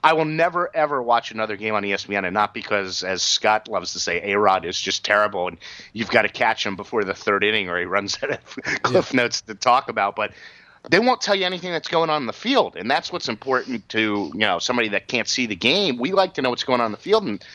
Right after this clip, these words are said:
Speaker 1: Michael Kay and the Yes Network does actually a pretty good job of letting you know what's going on on the field, and,
Speaker 2: That's
Speaker 1: uh, I'm able to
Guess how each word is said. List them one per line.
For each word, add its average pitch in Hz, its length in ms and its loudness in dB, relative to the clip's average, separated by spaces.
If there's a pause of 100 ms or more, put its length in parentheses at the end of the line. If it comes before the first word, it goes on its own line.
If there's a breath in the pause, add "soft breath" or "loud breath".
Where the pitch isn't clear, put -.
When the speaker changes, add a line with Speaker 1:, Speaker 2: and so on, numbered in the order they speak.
(280 loud breath)
Speaker 1:
Michael 151 500 0
Kay 160 280 0
and 151 100 -4
the 135 60 -4
Yes 139 300 -2
Network 143 340 -2
does 113 240 -2
actually 123 400 0
a 101 60 -4
pretty 160 280 -2
good 139 200 0
job 107 400 2
of 98 200 -6 (120)
letting 98 260 -2
you 104 80 -2
know 104 100 2
what's 110 200 -2
going 107 240 0
on 110 120 2
on 113 120 -6
the 104 60 -8
field, 120 440 -2
and, 82 140 -8
Speaker 2:
That's 85 200 0
Speaker 1:
uh, - 40 6
I'm 107 200 2
able 113 140 0
to 101 80 0